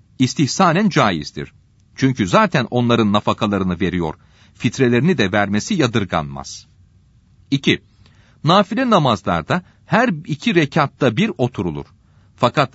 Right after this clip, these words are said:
yanılarak ilk oturuşu terk ederse,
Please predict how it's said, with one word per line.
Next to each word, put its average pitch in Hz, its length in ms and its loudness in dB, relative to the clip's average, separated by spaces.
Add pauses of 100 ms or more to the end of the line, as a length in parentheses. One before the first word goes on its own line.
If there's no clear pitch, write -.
yanılarak 139 640 2 (220)
ilk 220 320 0
oturuşu 143 540 0
terk 123 280 0
ederse, 202 440 0